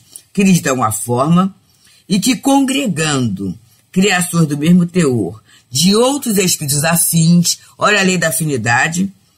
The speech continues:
"estabelecem, por associações espontâneas, os painéis apavorantes, em que a consciência culpada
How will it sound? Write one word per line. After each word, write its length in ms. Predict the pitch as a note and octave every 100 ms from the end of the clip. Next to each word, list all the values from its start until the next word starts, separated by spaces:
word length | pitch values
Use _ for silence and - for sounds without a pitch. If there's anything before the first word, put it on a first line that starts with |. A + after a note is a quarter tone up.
| _ _ -
"estabelecem, 1040 | A#2+ - C3+ B2 A#2 D3 F3 D#3+ - A2+ - _ _
por 100 | D3+
associações 1080 | D#3 D#3+ D#3+ C3+ D3+ C3+ C3+ - D3 C#3+ - -
espontâneas, 1120 | G3 - - C#3+ A#2 F3 F#3+ C3+ G#2+ - - _ _ _
os 220 | - F#3+
painéis 580 | - F3 D#3 D3+ E3+ F3+
apavorantes, 1700 | F#3+ F#3 - G#3+ A3+ G3 G3 C3+ C#3 C#3+ B2 - - - - - - - _ _ _ _ _ _ -
em 140 | F#3
que 160 | F3+ F#3+
a 80 | E3+
consciência 680 | E3+ E3+ - D#3+ E3+ -
culpada 1040 | E3 - - _ - B2+ A#2 F2 - C#2+